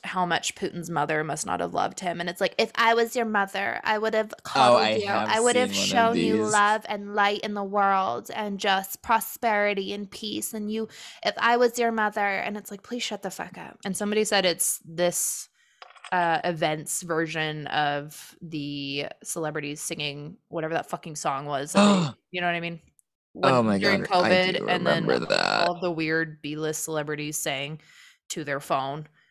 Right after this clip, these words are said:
Speaker 1: and it was like,
Speaker 2: Yes.
Speaker 1: "This'll save the pandemic. Thank you so much." <laughs>
Speaker 2: Speaking of, do you remember, um, I, my friend brought this up to me the other day.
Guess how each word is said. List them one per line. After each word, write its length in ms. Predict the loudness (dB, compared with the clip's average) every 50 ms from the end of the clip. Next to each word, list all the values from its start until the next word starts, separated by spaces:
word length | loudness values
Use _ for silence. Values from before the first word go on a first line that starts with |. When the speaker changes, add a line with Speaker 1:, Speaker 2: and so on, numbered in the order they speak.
| _ _ _ -10
Speaker 1:
and 160 | -10 -8 -6
it 80 | -2 0
was 160 | 2 6 6
like, 60 | 6
Speaker 2:
Yes. 500 | 6 6 6 4 4 4 2 0 -2 -2 -2
Speaker 1:
"This'll 300 | -2 -2 0 2 0 0
save 260 | 0 0 0 -2 -2
the 100 | -4 -6
pandemic. 600 | -6 -6 -8 -8 -6 -6 -6 -6 -4 -4 -6 -6 -6
Thank 240 | -6 -6 -6 -6 -6
you 120 | -6 -4
so 220 | -4 -4 -4 -4
much." 460 | -4 -2 -2 -2 -4 -4 -4 -4 -4 -4 -4
<laughs> 340 | -4 -4 -4 -6 -8 -8 -6
Speaker 2:
Speaking 840 | -6 -4 -2 -2 -4 -4 -4 0 2 2 2 2 2 -2 0 2 2
of, 260 | 4 4 2 0 -2
do 140 | -4 -2 -2
you 160 | 0 0 0
remember, 720 | 0 0 0 0 -2 -2 -2 -2 0 0 0 0 -2 -4 -4
um, 280 | -4 -4 -4 -4 -4 -6
I, 160 | -4 -4 -4 -4 -2
my 140 | -4 -4
friend 300 | -4 -4 -4 -4 -4 -2
brought 220 | -2 -2 -2 -2 -4
this 160 | -6 -6 -6
up 140 | -8 -8 -8
to 120 | -6 -4
me 80 | -2 0
the 120 | 2 2
other 160 | 2 0 0 0
day. 240 | 0 0 0 -2